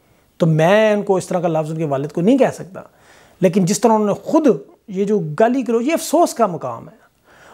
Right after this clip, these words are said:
और ये बात समझ से बाहर है। देखें कि किस तरह फिर आप सहाफ़ियों को या ये सोशल मीडिया एक्टिविस्ट जो नीचे आपको कमेंट्स में गालियाँ लिख रहे होते हैं, बेहुदा ज़बान इस्तेमाल करते हैं, वो फिर ज़ाहिर है इन्हीं सियासतदानों के नक्शे कदम पर चलते हैं।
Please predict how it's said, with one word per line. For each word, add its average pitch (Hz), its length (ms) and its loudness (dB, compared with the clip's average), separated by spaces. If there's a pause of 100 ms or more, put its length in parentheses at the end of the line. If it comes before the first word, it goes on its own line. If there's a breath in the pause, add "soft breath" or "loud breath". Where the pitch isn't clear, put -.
(120)
और 311 60 2
ये 320 60 4
बात 311 260 2
समझ 320 240 0
से 294 80 -2
बाहर 220 340 2
है। 196 80 -2
देखें 165 300 -6
कि 202 120 -6
किस 220 260 -10
तरह 262 160 -2
फिर 233 160 0
आप 202 380 -2 (120)
सहाफ़ियों 190 640 -2
को 175 460 2 (300 loud breath)
या 202 60 8
ये 202 60 6
सोशल 202 320 -2
मीडिया 202 280 0
एक्टिविस्ट 196 400 -4
जो 196 120 0
नीचे 175 280 0
आपको 175 240 -2
कमेंट्स 190 360 -4
में 196 120 0
गालियाँ 185 340 2
लिख 175 200 -4
रहे 175 100 -2
होते 165 180 -6
हैं, 170 180 -2
बेहुदा 151 360 2
ज़बान 147 360 -2
इस्तेमाल 165 380 -2
करते 156 280 -6
हैं, 151 140 -6 (420 loud breath)
वो - 80 6
फिर 302 140 2
ज़ाहिर 311 240 4
है 339 60 -6
इन्हीं 330 140 -6
सियासतदानों 262 580 -4
के 269 80 -6
नक्शे 233 240 -8
कदम 208 240 -4
पर 208 120 -6
चलते 165 300 -8
हैं। - 140 -16